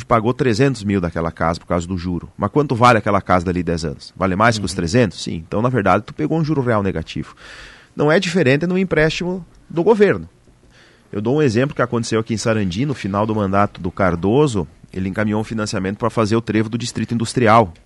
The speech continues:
Speaker 1: Germano de César. O projeto foi derrubado na Câmara, ou nem foi votado, né? Logo no início do mandato de Bastiani, voltou o projeto de financiamento pra mesma obra,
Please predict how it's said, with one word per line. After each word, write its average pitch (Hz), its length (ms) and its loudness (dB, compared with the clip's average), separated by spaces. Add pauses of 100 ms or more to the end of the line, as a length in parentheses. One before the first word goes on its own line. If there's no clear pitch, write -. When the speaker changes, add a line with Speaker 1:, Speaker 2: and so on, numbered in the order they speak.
(160)
Speaker 1:
Germano 92 340 -2
de 110 60 -2
César. 107 460 2
O - 60 -16 (680)
projeto 101 360 -4
foi 110 140 -2
derrubado 110 580 2
na 92 100 -2
Câmara, - 440 -4 (800)
ou 117 100 4
nem 117 160 4
foi 120 200 4
votado, 90 500 0 (100)
né? - 100 -18 (1120)
Logo 135 360 8
no 147 80 2
início 127 260 2
do 113 80 2
mandato 101 380 4
de 104 80 0
Bastiani, 120 840 2
voltou 143 480 6
o 180 40 2
projeto 107 380 0
de 113 60 -6
financiamento 107 600 -2
pra 156 160 4
mesma 120 420 0
obra, 135 380 2